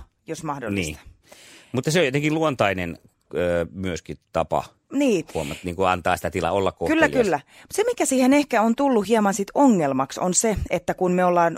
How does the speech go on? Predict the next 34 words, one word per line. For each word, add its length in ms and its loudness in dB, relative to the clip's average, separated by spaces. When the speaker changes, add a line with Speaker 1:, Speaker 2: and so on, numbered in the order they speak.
Speaker 1:
ö, 140 2
ale-, 200 0
alettu 240 0
käyttäytyä 500 -2
niin, 160 -2
että 120 -6
me 80 -4
annetaan 420 0
sitä 120 -12
tilaa, 360 -2
niin 220 0
joillekin 440 2
on 80 0
syntynyt 260 -4
semmoinen 220 -2
mielikuva, 520 0
että 220 0
se 160 -2
kuuluu. 640 0
Speaker 2:
Mm. 160 -4
Speaker 1:
Ja 80 0
tulee 240 6
sit 180 -6
niitä 180 -2
tilanteita, 480 0
että 240 -2
jos, 200 2
jos 200 -4
mä 140 0
ajan 220 2
sitä 220 -2
oikeata 360 0
kaistaa 480 0
ja 160 2